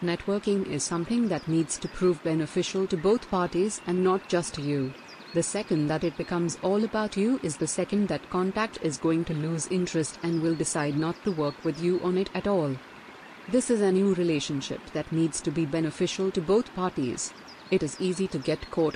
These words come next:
up a bit in the self-promotion, which makes it easy to forget all about the true meaning of networking.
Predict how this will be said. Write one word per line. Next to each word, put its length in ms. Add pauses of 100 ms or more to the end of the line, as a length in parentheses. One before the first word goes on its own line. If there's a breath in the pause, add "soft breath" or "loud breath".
up 160
a 60
bit 260
in 140
the 60
self-promotion, 920 (200)
which 260
makes 320
it 160
easy 340
to 120
forget 340 (100)
all 200
about 340
the 60
true 280
meaning 380
of 140
networking. 720